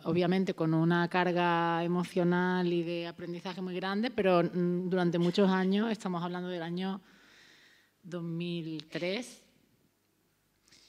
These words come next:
y hasta ahora nunca la había mostrado, por ejemplo, ¿no? Entonces,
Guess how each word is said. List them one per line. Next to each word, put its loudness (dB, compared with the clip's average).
y 0
hasta -4
ahora 2
nunca -2
la -2
había -2
mostrado, 0
por -6
ejemplo, -6
¿no? -2
Entonces, -10